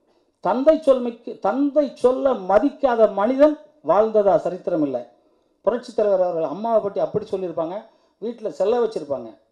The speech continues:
வெளியில வர வரைக்கும் அவர் உள்ள போங்க, வெளியே வரவங்க சு-, கும்பிட்டு போவாரு. இன்றும் புரட்சித் தலைவர் பேசணும்னா அவங்க அம்மாவோட ஆசி. அதே மாதிரி தாய்மொழி தமிழ், எல்லாம் இங்கிலீஷ்ல பேசணும்.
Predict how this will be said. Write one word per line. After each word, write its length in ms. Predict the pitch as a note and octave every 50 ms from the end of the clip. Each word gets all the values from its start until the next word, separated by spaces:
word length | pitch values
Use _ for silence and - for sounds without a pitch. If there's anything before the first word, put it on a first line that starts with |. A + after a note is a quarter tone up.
| _ C#3
வெளியில 420 | D#3 F3+ G#3 A3+ A3+ G#3+ G3 D#3 C#3+
வர 280 | D#3+ F3 F#3+ G#3 A3
வரைக்கும் 340 | G#3+ G#3 G3+ G3+ - A3 G3
அவர் 140 | E3+ E3 D#3
உள்ள 360 | D3 D3+ D3+ F3 G3 G3+ G3+
போங்க, 260 | G3 F3+ F3 E3+ D#3+
வெளியே 200 | E3 F3 F#3 F3+
வரவங்க 260 | F3 E3+ E3+ E3+ D#3 - -
சு-, 80 | D#3+
கும்பிட்டு 300 | - F#3 G3+ F#3+ E3 E3+
போவாரு. 340 | D3+ D3+ C3+ C3 A#2 A#2 - - _ _ _ _ _ _ _ _ _ _ _
இன்றும் 640 | - D#3 G#3 C4 D#4 F4 F4 D#4+ F#4 F#4 F4+ D4 -
புரட்சித் 300 | - A3+ B3+ A#3+ - -
தலைவர் 300 | A#3+ A3+ A3 G3+ F#3+ G3+
பேசணும்னா 280 | G#3+ G3+ - G3+ G3+
அவங்க 280 | A3 B3 A3 F#3 E3 D3
அம்மாவோட 340 | D#3 F#3+ G3 F#3+ F#3 E3+ D3+
ஆசி. 380 | C#3+ C#3 - - - A#2+ - _ _ _ _ _ _ _ _ _ _ _
அதே 220 | - D#3 F3+ F#3 F#3
மாதிரி 240 | G3+ A3+ B3 A3+ - - _ _
தாய்மொழி 680 | - - G3+ A3+ A#3+ A#3 A3 G#3+ G#3 G3 F3 D3+ - _
தமிழ், 400 | - G3 A#3+ C4 B3 D3 - - _ _ _ _ _ _ _ _ _ _ _ _ _ _ -
எல்லாம் 360 | D#3+ F#3+ A3 A#3 A#3 G#3 G3
இங்கிலீஷ்ல 440 | G#3+ A#3 A#3+ B3+ C4 - - A3+ G#3 G3+
பேசணும். 420 | G3+ G3 - G3 F3+ E3+ D#3+ D3